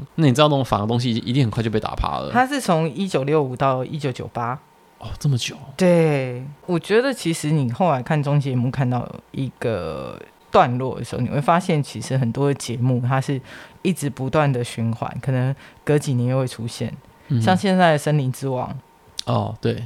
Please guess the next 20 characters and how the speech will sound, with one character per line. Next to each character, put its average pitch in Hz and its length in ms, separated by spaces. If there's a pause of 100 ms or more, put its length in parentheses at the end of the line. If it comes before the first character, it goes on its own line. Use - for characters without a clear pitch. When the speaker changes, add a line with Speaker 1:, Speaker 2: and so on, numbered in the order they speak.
Speaker 1:
你 143 200
说 196 180
这 202 120
种 135 100
歌 147 160
唱 151 220
节 113 180
目 120 180
的 113 80
话， 110 160
我 104 200
其 123 180
实 113 340 (240)
做 147 160
这 135 140
行 117 140
做 147 120
久 175 160
了， 147 200
Speaker 2:
嗯。 - 160